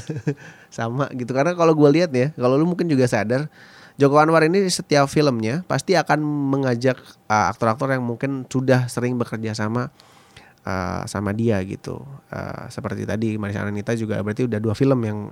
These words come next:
eh, diajak sama Joko kan. Terus juga Bron Palarai sebagai, eh, karakter penjahatnya, sebagai Pengkor di film Gundala. Kelihatan lah ya.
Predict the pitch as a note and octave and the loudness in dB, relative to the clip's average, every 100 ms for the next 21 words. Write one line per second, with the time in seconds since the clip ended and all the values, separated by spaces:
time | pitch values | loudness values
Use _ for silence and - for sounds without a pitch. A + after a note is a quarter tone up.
0 | - G#2 G#2+ G2+ F2+ A2 G#2 G#2+ A2 - | -12 -10 -10 -12 -12 -8 -8 -8 -10 -10
1 | G2+ G#2 G#2+ G2+ G2+ - B2 _ _ _ | -10 -8 -8 -10 -10 -16 -18 _ _ _
2 | _ _ _ _ - B2+ B2 A#2 A2 A2+ | _ _ _ _ -6 -4 0 0 0 -2
3 | A2 G#2+ A2 A2+ B2+ C3 G#2+ G#2+ G#2 G#2 | 0 0 2 0 0 -2 -4 -2 -4 -4
4 | G#2+ - - - _ _ _ - - - | -8 -20 -20 -20 _ _ _ -14 -10 -10
5 | G#2+ G#2 A2 A2 G#2+ G2 - A#2 G#2+ G#2+ | -10 -10 -8 -8 -4 -6 -4 -10 -6 -6
6 | G#2 G#2 G2 A#2 C3 - _ _ _ _ | -4 -4 -6 -6 -6 -8 _ _ _ _
7 | _ _ _ _ _ _ - C#3 B2+ B2 | _ _ _ _ _ _ -10 -4 -2 -2
8 | B2 A#2+ A#2+ B2 A2+ A2+ A2 A2+ - C3+ | -2 -2 -4 -4 -4 -4 -6 -6 -2 -2
9 | B2 A2 A#2 - - _ _ _ _ C3+ | 0 2 2 0 -12 _ _ _ _ -2
10 | B2 A#2 B2 A#2+ A#2+ A#2+ A#2 G#2 G#2 C#3 | -2 0 -2 -2 -2 -2 -2 -4 -4 -8
11 | - _ _ _ _ _ _ _ - - | -12 _ _ _ _ _ _ _ -20 -4
12 | C3 C3+ C3+ D#3 A2+ B2+ | 2 2 2 0 0 -2